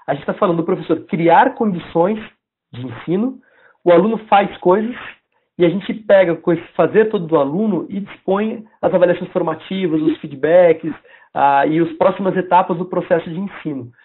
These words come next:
Ou seja, a gente trabalha muito antes, planejando o que vai ser feito, o aluno trabalha mais aqui agora na hora da execução e nós voltamos a trabalhar depois dele fazer as coisas. Onde eu tô querendo chegar?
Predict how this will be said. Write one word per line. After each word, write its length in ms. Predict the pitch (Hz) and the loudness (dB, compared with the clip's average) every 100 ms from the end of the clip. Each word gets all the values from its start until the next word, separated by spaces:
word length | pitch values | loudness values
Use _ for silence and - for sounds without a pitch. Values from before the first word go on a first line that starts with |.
| - - | -10 -4
Ou 100 | 202 | -2
seja, 260 | - 165 143 | 2 0 0
a 20 | |
gente 200 | 175 - | -6 -2
trabalha 320 | 185 165 165 | 2 4 4
muito 560 | 151 156 196 302 311 202 | 2 0 4 4 4 2
antes, 300 | 180 240 - - _ _ _ _ _ | 2 0 -10 -20 _ _ _ _ _
planejando 500 | 165 160 147 139 240 | 2 2 2 0 0
o 40 | 226 | 0
que 60 | |
vai 140 | 185 175 | -4 -6
ser 80 | - | -4
feito, 440 | 156 180 185 214 - _ _ 160 | -2 -2 -4 -12 -16 _ _ 2
o 60 | |
aluno 420 | 165 165 262 269 | 4 4 4 2
trabalha 360 | - 180 170 170 | 2 4 4 4
mais 180 | 160 160 | 2 2
aqui 180 | 160 190 | 0 2
agora 280 | 160 165 | 4 4
na 100 | 156 | 4
hora 120 | 151 147 | 0 0
da 80 | |
execução 500 | 151 156 - 190 226 - | -2 -6 -6 -4 -4 -4
e 80 | 208 | -2
nós 180 | 202 180 | 0 0
voltamos 380 | 185 - 240 226 | -2 2 4 4
a 40 | |
trabalhar 320 | 196 175 190 | 2 4 4
depois 300 | 180 - 196 | 2 -2 -4
dele 140 | 196 185 | -4 -4
fazer 220 | 196 202 | -4 -4
as 100 | 202 | -2
coisas. 360 | - 151 127 117 - _ _ _ _ - | 0 2 0 -8 -18 _ _ _ _ -4
Onde 180 | 165 180 | -2 0
eu 40 | |
tô 80 | 202 | -2
querendo 220 | 196 202 | -4 -4
chegar? 440 | - 170 139 120 | -2 2 2 0